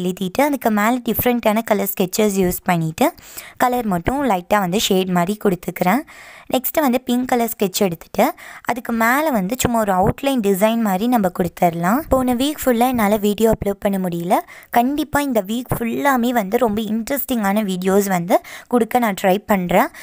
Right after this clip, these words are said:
So அதனால நீங்க வந்து உங்களுடைய லவ் and சப்போர்ட் என்னைக்குமே நம்ம சேனலுக்கு கொடுத்துட்டே இருங்க. And சப்ஸ்கிரைப் பண்ணிட்டு பாருங்க. நிறைய பேர் சப்ஸ்கிரைப் பண்ணாம தான் பார்த்துட்டு இருக்கீங்க. So சப்ஸ்கிரைப் பண்ணிட்டு பார்க்கும்போது எனக்கு இன்னுமே ரொம்ப மோட்டிவேட்டடா இருக்கும்.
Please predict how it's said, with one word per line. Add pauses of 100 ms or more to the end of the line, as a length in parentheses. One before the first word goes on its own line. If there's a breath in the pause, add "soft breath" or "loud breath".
(160 loud breath)
So (100)
அதனால
நீங்க
வந்து
உங்களுடைய (100)
லவ்
and
சப்போர்ட்
என்னைக்குமே
நம்ம
சேனலுக்கு
கொடுத்துட்டே
இருங்க. (500 loud breath)
And
சப்ஸ்கிரைப்
பண்ணிட்டு (120)
பாருங்க. (160)
நிறைய (160)
பேர் (440 loud breath)
சப்ஸ்கிரைப்
பண்ணாம
தான்
பார்த்துட்டு
இருக்கீங்க. (420 loud breath)
So (120)
சப்ஸ்கிரைப்
பண்ணிட்டு
பார்க்கும்போது
எனக்கு
இன்னுமே
ரொம்ப (120)
மோட்டிவேட்டடா (100)
இருக்கும்.